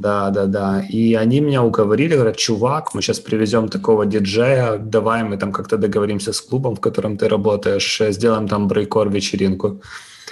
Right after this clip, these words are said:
Ну, в общем, мы договорились, они привезли этого диджея, но одна проблема была, что на эту вечеринку клуб на тысячу человек.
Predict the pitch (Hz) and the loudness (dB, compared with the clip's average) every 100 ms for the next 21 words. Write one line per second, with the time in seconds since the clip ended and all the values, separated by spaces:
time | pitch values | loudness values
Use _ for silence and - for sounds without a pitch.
0 | - 214 220 127 - 107 107 101 98 98 | -2 4 4 4 2 2 2 4 4 4
1 | 104 170 139 110 98 101 104 98 113 107 | 4 4 2 0 0 -2 -2 2 0 2
2 | 104 98 104 98 156 139 107 107 104 110 | 0 0 0 0 0 0 0 -2 -2 -4
3 | - 104 120 120 101 101 107 98 101 - | -2 -2 -2 0 0 0 -2 -2 -2 -2
4 | 110 127 139 98 113 131 127 113 101 113 | -2 -2 -2 -4 0 0 0 -4 0 0
5 | 117 110 104 107 98 92 95 | 0 -2 -2 0 0 0 -4